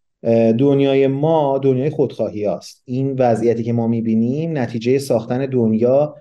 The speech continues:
بر اساس این پیش‌فرضه که انسان‌ها لزوماً خودخواهن و امکان نداره طور دیگه اونا رو تربیت کرد. اما خود این پیش‌فرض رو هم ما باید به طور انت-، انتقادی بررسی کنیم. تجربه جامعه باهایی،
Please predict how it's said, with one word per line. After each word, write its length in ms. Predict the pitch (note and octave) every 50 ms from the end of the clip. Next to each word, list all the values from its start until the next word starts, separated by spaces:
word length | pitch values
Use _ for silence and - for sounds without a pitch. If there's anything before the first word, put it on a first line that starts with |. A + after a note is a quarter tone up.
| _ _ _ _ _ _ -
بر 180 | B2 A#2+ B2 B2
اساس 260 | A#2+ A#2+ C3+ C3 D#3
این 160 | D#3 D3+ D3+
پیش‌فرضه 460 | D#3 D#3+ D#3+ - - D3+ D3 D3 D3+
که 200 | D3 D#3 C3+ C3
انسان‌ها 320 | B2 A#2 A#2+ B2+ A#2+ B2 C#3
لزوماً 420 | D3 C3+ B2 A#2+ A#2+ A#2+ C3 C#3+
خودخواهن 680 | B2 - C3 A2+ A#2 - C3+ C3+ C3+ D3 D#3 D#3+ D#3+ D#3
و 60 | C#3+
امکان 420 | B2 A2+ A2 A2 B2 C3 C3 C#3
نداره 240 | C#3 C#3 B2+ A#2+ A2
طور 220 | A2 - G#2+ G2+
دیگه 200 | F#2 F#2 F2+ G2
اونا 220 | F#2+ F#2 F#2 F#2 F#2
رو 60 | F2+
تربیت 420 | F2+ G#2 F#2 F2 E2+ F2 E2 E2+
کرد. 200 | - F#2 F2 E2+ - _ _ _ _ _ _ _
اما 560 | - E3+ G3+ A#3 A3 F3+ D#3 D3+ D3+ D#3 D#3+ D#3
خود 380 | D#3+ - - - G3 G#3 G#3+
این 220 | G#3 E3+ D#3 D3 C3+
پیش‌فرض 560 | - - C#3+ B2+ - - D3 C#3+ D#3+ E3+ E3
رو 80 | F3
هم 160 | D#3+ E3 E3 D#3+
ما 100 | D#3+ D#3
باید 160 | D3+ D3 D3
به 80 | C#3
طور 160 | B2+ D3 C#3+ C#3
انت-، 340 | B2+ A#2 A2 G#2+ A2 G#2+ -
انتقادی 420 | C3 A#2 A2+ A2+ G#2+ G#2 G2+ A2 A#2
بررسی 480 | A#2 A2 G#2 G2 F#2+ F#2 F2 - F#2
کنیم. 320 | F2+ - E2+ E2 - - - _ _ _ _ _ _ _ _
تجربه 680 | - F3 E3+ E3 E3+ D#3+ E3 F3+ E3+ G3+ A#3+ B3+ B3 - - - _
جامعه 380 | - D#3 C#3+ C#3 C#3 C#3 C3+
باهایی، 840 | B2+ C3 C3 B2 A#2+ B2 B2 A#2+ B2+ D3 D3 B2+ A#2+ A#2+ A#2 A#2+ A#2